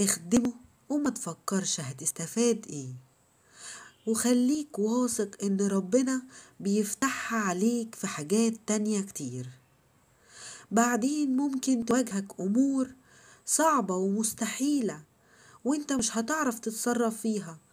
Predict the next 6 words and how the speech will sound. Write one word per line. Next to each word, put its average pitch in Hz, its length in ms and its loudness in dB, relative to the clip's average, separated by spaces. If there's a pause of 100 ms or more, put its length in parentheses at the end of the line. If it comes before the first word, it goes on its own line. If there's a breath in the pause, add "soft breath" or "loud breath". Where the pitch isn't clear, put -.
(300 soft breath)
هيخليك 175 1000 -2
تعرف 196 400 0
تتصرف 185 720 -6
فيها 190 280 0
كويس 160 520 -8
جدًا. 131 400 -8